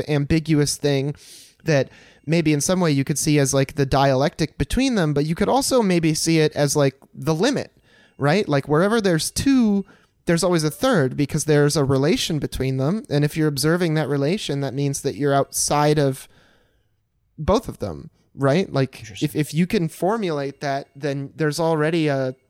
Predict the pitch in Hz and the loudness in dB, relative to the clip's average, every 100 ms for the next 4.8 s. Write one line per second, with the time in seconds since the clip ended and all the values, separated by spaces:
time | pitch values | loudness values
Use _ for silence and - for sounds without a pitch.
0 | _ _ - 143 139 127 117 - - 202 | _ _ -6 -2 0 0 -4 -10 -4 0
1 | 175 170 220 156 143 139 143 147 139 - | 2 2 0 0 0 0 -2 -2 -2 -2
2 | 165 175 160 147 143 - 139 - 143 151 | -2 2 2 2 0 -2 -6 -2 -4 -2
3 | 165 135 - - 151 147 151 214 135 - | -4 -6 -8 -4 -2 0 -2 -2 -6 -6
4 | 127 123 92 - - 82 - | -8 -6 -8 -8 -10 -12 -14